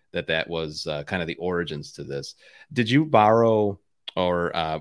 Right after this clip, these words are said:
were you inspired, rather, by any other designs that you really wanted to incorporate into early prototypes?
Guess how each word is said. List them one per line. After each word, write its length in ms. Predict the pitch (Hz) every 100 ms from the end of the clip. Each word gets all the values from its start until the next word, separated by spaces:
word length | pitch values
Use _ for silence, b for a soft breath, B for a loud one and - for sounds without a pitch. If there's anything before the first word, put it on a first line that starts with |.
| 107
were 100 | 113
you 160 | 113
inspired, 560 | 107 - - 98 98 85
rather, 380 | 80 76 76 76
by 240 | 87 82
any 340 | 90 101 101
other 480 | - 90 92 87 80
designs 640 | 80 80 87 87 90 85
that 180 | 78 80
you 140 | 95 87
really 300 | 98 110 101
wanted 280 | 87 87 85
to 120 | 82
incorporate 520 | 78 90 - 82 78
into 280 | 82 - -
early 260 | 82 87 85
prototypes? 720 | - 78 80 - - - -